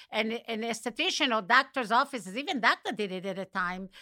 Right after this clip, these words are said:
used to go very deep and start oozing, you know, the skin. And that basically pustula like infection. So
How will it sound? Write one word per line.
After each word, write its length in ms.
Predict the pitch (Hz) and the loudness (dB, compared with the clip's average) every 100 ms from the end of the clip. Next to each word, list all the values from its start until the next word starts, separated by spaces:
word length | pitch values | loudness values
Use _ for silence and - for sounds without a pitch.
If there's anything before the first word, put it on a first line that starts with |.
| - | -12
used 260 | 240 285 285 | -2 -2 0
to 80 | 294 | 0
go 160 | 262 | 2
very 200 | 226 240 | 4 2
deep 380 | 214 311 320 240 | 0 0 2 2
and 160 | 247 226 | 0 -4
start 280 | - 269 240 | 4 6 6
oozing, 500 | 240 285 226 165 135 - | 0 -2 -4 -6 -12 -8
you 140 | 214 | -4
know, 220 | 214 214 202 | -2 -2 -4
the 120 | 208 | -8
skin. 440 | - 262 233 190 - | -4 -2 0 -2 -6
And 180 | 226 208 | -4 -2
that 260 | 214 214 | -4 -2
basically 720 | 233 233 226 262 247 247 247 - - - - | -2 0 0 -4 -2 0 0 -4 -18 -20 4
pustula 600 | 269 262 - 254 233 226 | 6 6 2 2 4 6
like 160 | 220 226 | 4 -2
infection. 520 | 208 214 202 190 175 | 0 0 0 -6 -8
So 380 | - 190 214 | -2 2 2